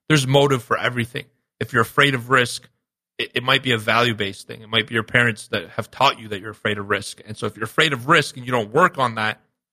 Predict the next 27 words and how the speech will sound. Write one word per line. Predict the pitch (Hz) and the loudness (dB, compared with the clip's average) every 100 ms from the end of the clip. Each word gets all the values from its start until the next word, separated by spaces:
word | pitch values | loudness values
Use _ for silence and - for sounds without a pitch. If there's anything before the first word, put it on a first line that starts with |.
| _ _ | _ _
you're | 120 | -4
never | 139 151 151 | 0 2 0
gonna | 139 123 | -2 -4
see | 139 | -4
this | 127 120 | -2 -4
job | 110 113 113 | 0 0 2
as | 107 107 | 0 -4
a | 110 | -6
long-term | 110 110 113 110 104 | -2 -2 -2 -4 -4
prospect | - 110 - 113 104 - | 0 0 0 -4 -4 -8
because | - 110 | -8 -8
it's | 104 - | -8 -4
so | 110 | -2
risky. | 104 113 - 104 _ _ _ | -2 -4 -6 -14 _ _ _
So | 113 | 0
that's | 127 - | 0 0
what | 120 | -4
we | 117 | -4
work | 107 120 120 | 2 2 2
with | 104 107 | -4 -6
is, | 104 | -6
like, | 101 101 _ _ _ _ | -6 -8 _ _ _ _
value | - 113 113 110 | -2 2 2 -2
systems. | 104 113 107 - 104 104 - _ _ _ _ | -6 -4 -4 -4 -4 -6 -12 _ _ _ _
Um, | 104 98 98 101 | -4 -2 -4 -8
you | 117 | -4
know, | 107 | -2